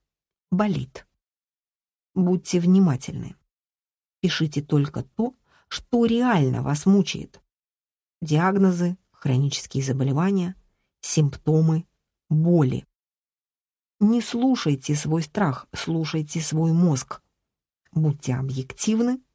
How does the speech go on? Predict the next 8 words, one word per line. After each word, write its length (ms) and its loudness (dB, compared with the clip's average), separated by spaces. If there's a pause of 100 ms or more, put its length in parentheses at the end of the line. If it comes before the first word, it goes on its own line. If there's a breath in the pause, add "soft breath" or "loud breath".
(520)
и 200 0 (160)
реалистичны. 1160 -2 (1700)
Разделите 600 0
лист 300 0
на 140 2
две 180 0
части. 640 -6 (460)
Папа 440 -2